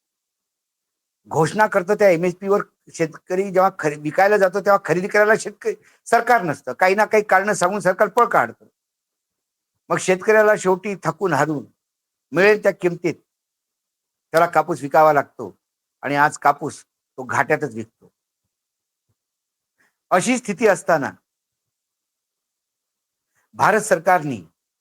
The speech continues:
भारतात बाहेरनं येणाऱ्या कापसावर, म्हणजे आयात ये-, होणाऱ्या कापसावर अकरा टक्क्याची जी कर लावला होता, ड्युटी लावली होती, ती त्यांनी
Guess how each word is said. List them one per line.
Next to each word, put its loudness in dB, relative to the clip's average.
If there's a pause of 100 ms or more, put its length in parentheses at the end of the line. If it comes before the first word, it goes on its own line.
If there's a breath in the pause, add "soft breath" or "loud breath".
(2250)
भारतात 2 (280)
बाहेरनं 2
येणाऱ्या 2
कापसावर, 0 (1080)
म्हणजे 0 (100)
आयात 4
ये-, -6
होणाऱ्या 0
कापसावर -2 (720)
अकरा 2
टक्क्याची -2
जी -10 (520)
कर 4
लावला 2
होता, -2
ड्युटी -4
लावली 0
होती, -16 (1700)
ती -6
त्यांनी -2